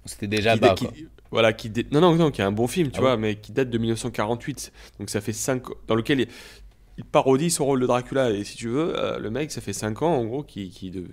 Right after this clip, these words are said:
Speaker 2: qu'il est dans une espèce de, de dèche, euh, totale. Et c'est vrai que on a d'un côté Ed Wood qui est tellement content de l'avoir et de l'autre Lugosi qui est content de retrouver du boulot que du coup, bah, il y a un contact, euh, qui se produit entre, euh, entre ces deux mecs-là. Il y a une amitié qui naît et c'est vrai qu'il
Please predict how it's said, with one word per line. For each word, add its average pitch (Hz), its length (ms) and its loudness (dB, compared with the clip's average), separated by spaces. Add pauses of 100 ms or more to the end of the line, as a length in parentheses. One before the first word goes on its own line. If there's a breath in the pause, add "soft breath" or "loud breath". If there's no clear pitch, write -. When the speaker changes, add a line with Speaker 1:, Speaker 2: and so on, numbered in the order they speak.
Speaker 2:
qu'il 95 140 -12
est - 20 -12
dans 95 100 -8
une 87 160 -16
espèce 101 300 -12
de, 90 160 -10
de 90 180 -10
dèche, 98 360 -6
euh, 87 260 -8 (480 loud breath)
totale. 143 440 0
Et - 60 -4
c'est - 160 -4
vrai 104 220 -4
que 104 360 -2 (540 loud breath)
on 117 100 -2
a 120 60 4
d'un 135 140 2
côté 151 340 2
Ed 135 80 0
Wood 143 180 -6
qui - 80 -4
est 110 40 -4
tellement 135 280 -2
content 139 300 -6
de 135 80 -2
l'avoir 127 500 2
et 104 60 -6
de 110 80 0
l'autre 117 200 -2
Lugosi 117 440 0
qui - 160 -8
est 98 40 -4
content 113 380 -4
de 110 260 -2
retrouver 101 380 -4
du 104 100 -8
boulot 135 360 2
que - 100 -6
du 107 140 -6
coup, 143 200 -8
bah, 101 420 0 (540 loud breath)
il - 60 -20
y 98 40 -6
a 92 60 -6
un 95 80 -8
contact, 117 600 -4
euh, 110 140 2
qui 104 140 -14
se - 60 -10
produit 113 400 -4
entre, 107 280 -6
euh, 95 260 -4 (520)
entre 92 200 -16
ces - 140 -14
deux 101 100 -6
mecs-là. 131 340 -2
Il 123 80 -2
y 107 40 -4
a - 20 -4
une 101 100 -6
amitié 104 380 -6
qui - 180 -12
naît 139 160 -4
et 143 60 -6
c'est - 160 -8
vrai 143 160 -6
qu'il 110 200 -6